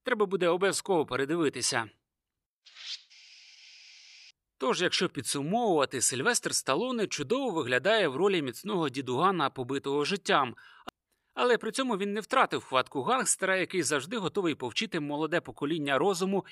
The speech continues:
і хорошим манерам. Слай якоюсь мірою нагадує головного героя.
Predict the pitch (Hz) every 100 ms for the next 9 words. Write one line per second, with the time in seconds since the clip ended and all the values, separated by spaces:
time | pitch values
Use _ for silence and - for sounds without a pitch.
0 | - 214 - 180 143 165 156 208 196 131
1 | 127 113 - - - - - - - -
2 | 277 233 190 190 185 - 247 269 233 190
3 | 156 208 202 190 143 165 170 202 165 143
4 | 214 220 139 120